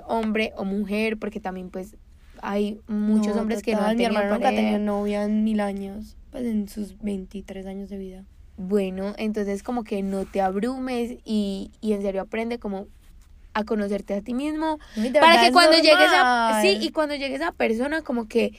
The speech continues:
Speaker 1: tú puedas entregarle lo mejor de ti porque ya sanaste tus heridas, has trabajado en ti,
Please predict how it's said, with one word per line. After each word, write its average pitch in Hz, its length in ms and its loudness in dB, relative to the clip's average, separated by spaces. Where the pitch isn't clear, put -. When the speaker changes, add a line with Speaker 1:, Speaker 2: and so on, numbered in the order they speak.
Speaker 1:
tú 254 140 0
puedas 262 240 2
entregarle 214 480 -2
lo 262 100 -2
mejor 226 220 -2
de 208 120 -4
ti 285 120 -8
porque 254 360 -6
ya 233 220 2
sanaste 240 400 -4
tus 220 180 -4
heridas, 247 720 0
has 220 240 -4
trabajado 220 460 2
en 196 180 -4
ti, 247 460 -2